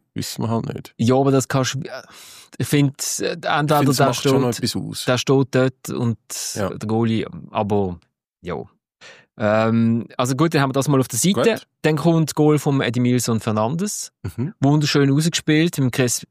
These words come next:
Speaker 2: Chris Bedia, der wirklich in Topform ist. Also im Moment wahrscheinlich der beste Stürmer von der Liga, oder?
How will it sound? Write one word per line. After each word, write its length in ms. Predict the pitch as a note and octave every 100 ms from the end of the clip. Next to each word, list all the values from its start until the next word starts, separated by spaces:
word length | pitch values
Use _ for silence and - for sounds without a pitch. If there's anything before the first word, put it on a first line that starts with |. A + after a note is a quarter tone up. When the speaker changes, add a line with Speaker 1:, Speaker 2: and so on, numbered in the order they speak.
| -
Speaker 2:
Chris 240 | C#3 B2+
Bedia, 380 | - B2+ D3+ C#3+
der 140 | C3 A#2+ A2+
wirklich 300 | B2 B2+ B2+ - -
in 260 | A#2 G#2
Topform 680 | - G#2+ G#2 - A#2+ A2+ G#2+
ist. 280 | D#2 - - _ _ _ _ _ -
Also 460 | A2+ B2 A#2+ A#2+
im 60 | B2+
Moment 420 | A#2+ B2 C3 B2
wahrscheinlich 360 | A#2 B2 A2+ -
der 120 | G2+
beste 320 | G#2+ G#2+ B2
Stürmer 340 | - A2+ A2
von 120 | A2 A2
der 100 | G#2
Liga, 300 | G#2 G2 D2+
oder? 220 | F2+ C3